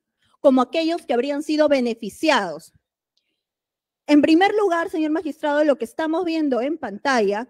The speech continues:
corresponde a la ciu-, a las contrataciones por órdenes de servicio de la ciudadana Fanny Guamán Guamán, con ruc diez cuarenta y cinco veintiocho seis seis seis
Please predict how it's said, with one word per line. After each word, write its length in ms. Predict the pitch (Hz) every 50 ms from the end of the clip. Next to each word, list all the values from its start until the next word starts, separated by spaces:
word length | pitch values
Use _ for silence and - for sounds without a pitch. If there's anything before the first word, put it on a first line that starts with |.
| _ -
corresponde 880 | 302 277 269 269 269 - - - - 359 359 349 339 302 294 294 - -
a 80 | 285 269
la 80 | 262 262
ciu-, 360 | 262 - - 320 285 277 - -
a 80 | - 269
las 180 | 277 277 285 -
contrataciones 920 | 302 277 285 294 285 277 - 269 277 - - 381 359 330 320 339 349 -
por 200 | - 269 240 247
órdenes 400 | 277 302 311 311 311 294 254 233
de 140 | 269 320 349
servicio 640 | - 311 247 247 262 294 269 - - 254 247 254 247 _ _ _ _ _ -
de 120 | - 330
la 120 | 339 339 359
ciudadana 800 | - - 302 262 247 254 277 277 269 269 262 277 294 311 _ _ _ _ _ _ _ _ _
Fanny 540 | - 339 339 330 330 320 320 320 330 302 247 -
Guamán 600 | 254 240 254 240 233 247 277 277 285 294 285 -
Guamán, 600 | 254 240 247 247 254 285 302 254 208 202 196 - _
con 240 | - 277 262 262 254
ruc 300 | 294 330 339 359 349 - - _
diez 420 | 247 254 311 339 330 339 359 -
cuarenta 420 | - - 294 269 247 226 285 - 214
y 80 | 202
cinco 600 | - - - 330 311 302 285 254 - 254 269 - - 214
veintiocho 840 | 220 226 208 214 214 - 302 294 294 277 285 - - 277 277 - _
seis 440 | _ - - 269 240 240 233 - -
seis 260 | 269 240 233 233 -
seis 360 | - 320 320 359 392 - _